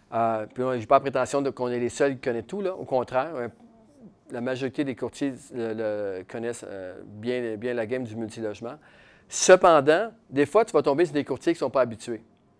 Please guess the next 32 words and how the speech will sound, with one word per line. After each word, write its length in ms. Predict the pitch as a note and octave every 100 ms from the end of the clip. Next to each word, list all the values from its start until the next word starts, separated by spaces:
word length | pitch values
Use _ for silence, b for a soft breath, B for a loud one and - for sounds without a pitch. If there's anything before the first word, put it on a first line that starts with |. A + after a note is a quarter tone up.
| b b b b -
Et 100 | C3+
lorsqu'on 480 | D3+ G#3+ G#3+ D#3 C3+
fait 380 | E3+ F3+ D3+ - C#3
des 260 | B2+ B2 C#3+
offres, 220 | F#3+ -
là, 140 | D#3 E3+
tu 100 | -
tombes 140 | E3+
en 100 | D#3+
offre 220 | D3+ D3+
multiple, 400 | C3 A2 D#3+ F#3+ -
il 80 | C#3
va 160 | C3
dire, 140 | B2+ D#3+
le 60 |
vendeur 460 | C#3+ D3 C#3 F3 E3+
regarde 360 | C#3+ C#3 D3+ C#3
seulement 420 | - F3 E3 F#3
les 220 | D#3+ C3+
gens 240 | B2 D#3+
qui 80 | D#3+
ont 40 | C3
des 120 | B2+
préqualifications. 1040 | - E3 D3+ C3+ B2+ - B2 A2+ C#3+ C#3 C#3 _ _
On 100 | B2+
parle 200 | A#2 C#3
de 60 | B2+
quinze 360 | - C3+ C3+ -
puis 100 | A#2
de 60 |
vingt 140 | B2 A#2+
logements. 340 | A2 G2 G2+